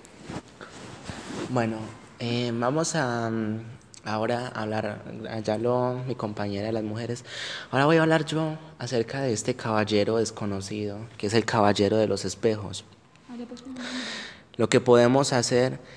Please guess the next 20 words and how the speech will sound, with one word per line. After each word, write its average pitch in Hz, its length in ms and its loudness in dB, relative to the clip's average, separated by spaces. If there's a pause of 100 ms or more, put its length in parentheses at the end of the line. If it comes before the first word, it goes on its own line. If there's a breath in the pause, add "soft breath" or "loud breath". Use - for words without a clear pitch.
(220 loud breath)
es, 117 800 8 (1040)
es 143 220 2
decir 165 460 10 (360 loud breath)
que 117 600 10 (240)
no 127 180 0
olviden 143 600 6 (460 loud breath)
lo 120 140 2
que 131 120 4
ya 110 120 2
vieron 135 200 4
en 127 120 0
los 113 140 -2
primeros 110 380 0
capítulos, 95 760 0 (800 loud breath)
porque 120 240 0
este 147 180 2
caballero 120 720 6 (540)
va 110 40 0
a 110 40 0
ser 135 280 0